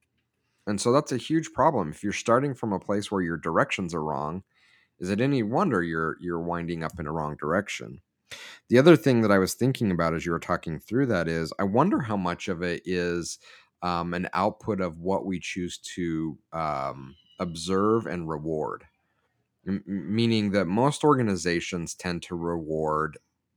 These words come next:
action. Um, and it doesn't really matter what the action is. It doesn't matter if it's right action or wrong action. It's like, "Oh, Jim is doing something." Remember the, uh, episode of Seinfeld where, um, I can't, I think it was George,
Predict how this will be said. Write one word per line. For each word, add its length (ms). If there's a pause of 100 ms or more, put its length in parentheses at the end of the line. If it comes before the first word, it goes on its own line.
action. 440 (1000)
Um, 680 (140)
and 220
it 160
doesn't 220
really 200
matter 240
what 200
the 100
action 320
is. 260
It 60
doesn't 200
matter 200
if 100
it's 140
right 240
action 320
or 100
wrong 260
action. 320
It's 140
like, 240
"Oh, 160
Jim 240
is 140
doing 260
something." 460 (460)
Remember 360
the, 280
uh, 200
episode 480
of 80
Seinfeld 720
where, 380
um, 480 (920)
I 20
can't, 300
I 80
think 120
it 60
was 140
George, 580